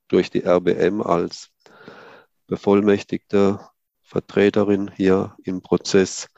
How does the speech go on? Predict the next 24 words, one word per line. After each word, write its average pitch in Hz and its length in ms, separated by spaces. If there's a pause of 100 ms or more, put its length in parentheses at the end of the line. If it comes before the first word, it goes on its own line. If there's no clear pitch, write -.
(640)
äh, 90 300 (560)
so - 140
ein 92 60
Verfahren 92 540
zu - 120
führen. 107 360
Und 98 380 (720)
wir 90 140
können, 98 180
glaub, 95 180
bloß 101 280
hoffen, 113 280
dass 95 200
das - 160
Verfahren 101 460
in 92 120
Münster 104 540 (880)
doch 104 260
positiv 117 800 (140)
für - 260
uns 104 300
blinde, 101 400
sehbehinderte 95 680
Menschen 92 560